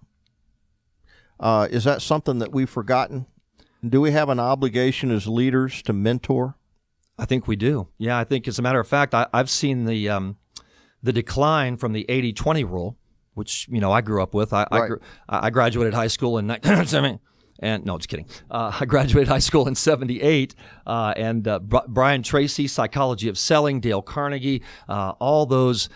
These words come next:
Speaker 2: y-, you know, As a Man Thinketh, James Allen, uh, Earl Nightingale, you know, Lead the Field, all of those w-, were, were just so key. And I think what's happened is the eighty twenty rule, where twenty percent of the individuals in a company are,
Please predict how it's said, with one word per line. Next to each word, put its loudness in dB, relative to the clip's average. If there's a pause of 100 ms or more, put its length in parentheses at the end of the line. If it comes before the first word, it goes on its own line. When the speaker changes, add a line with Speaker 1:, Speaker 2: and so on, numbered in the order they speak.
(140)
Speaker 2:
y-, -12
you -6
know, -4
As 2
a 2
Man 2
Thinketh, 0
James -2
Allen, -2
uh, 2 (200)
Earl 6
Nightingale, 2
you -4
know, -2
Lead -2
the 0
Field, 2 (280)
all 2
of 0
those -4 (120)
w-, -8
were, -2
were -2
just -2
so 2
key. -2 (300)
And -2
I 0
think -2
what's -2
happened 0
is -2
the -6
eighty -2
twenty -2
rule, -2 (220)
where 0
twenty 2
percent 0
of -4
the -4
individuals -4
in -2
a -6
company -2
are, -4